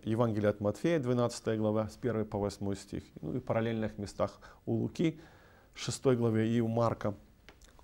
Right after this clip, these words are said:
во второй главе, с двадцать третьего по двадцать восьмой стих. В то время проходил Иисус субботу за сеянными полями. Ученики же его взалкали и начали срывать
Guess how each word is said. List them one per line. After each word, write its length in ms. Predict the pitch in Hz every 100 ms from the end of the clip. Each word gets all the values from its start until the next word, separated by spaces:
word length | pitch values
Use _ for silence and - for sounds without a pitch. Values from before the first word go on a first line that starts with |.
| - -
во 240 | - 104
второй 280 | - 113 107
главе, 260 | 107 113 113
с 40 |
двадцать 340 | 101 101 -
третьего 360 | - 113 - 101
по 160 | - 98
двадцать 360 | 95 98 101
восьмой 340 | 92 92 95 92
стих. 240 | - - - - - - - - - - _ - _ - -
В 40 |
то 100 | -
время 220 | 143 180 139
проходил 380 | 131 123 135
Иисус 260 | 117 - 113
субботу 480 | - 104 98 117 143
за 80 | 120
сеянными 420 | 117 113 107 101
полями. 500 | 98 92 104 147 156 - - - -
Ученики 340 | - 131 131 175
же 120 | 143
его 120 | 139
взалкали 640 | 123 117 123 123 156 160 151
и 80 |
начали 380 | 113 123 120 127
срывать 520 | 113 - 107 117 117